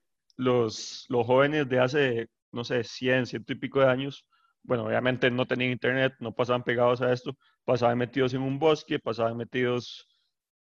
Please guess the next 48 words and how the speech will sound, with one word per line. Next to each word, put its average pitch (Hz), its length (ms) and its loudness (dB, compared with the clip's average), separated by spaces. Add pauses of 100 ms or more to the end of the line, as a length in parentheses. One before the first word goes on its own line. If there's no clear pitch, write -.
(120)
afuera 151 540 4
en 143 100 2
la 117 120 0
calle, 143 420 2
donde 120 500 -4
igualmente 120 600 -2
era 135 140 4
seguro 151 600 0
y, 120 220 -6
y 113 260 -6
probablemente 123 580 -2
por 127 160 0
eso 127 140 0
les 131 160 -6
pusieron 127 340 -6
un 127 60 -4
montón 123 300 -4
de, 127 260 0 (400)
de - 260 -4
leyendas 127 440 0
urbanas 143 440 0
y 123 40 -6
de 117 80 -8
mitos. 135 460 -10 (600)
Pero 123 280 4
esa 156 220 4
era 175 120 8
la 156 120 6
realidad 120 420 0
que 175 80 -4
se 139 120 -4
vivía 131 340 2
en 120 240 -4
ese 120 180 -4
momento. 131 560 -6
Hoy 120 200 -6
en 127 100 -8
día 156 220 0
con 151 160 -10
el 151 100 -4
internet, 160 520 -4
¿cuántos 135 640 -4
tipos 139 260 -4
de 135 60 -4
momos 143 420 -4
no 123 120 -8
han 123 80 -8
salido? 123 400 -8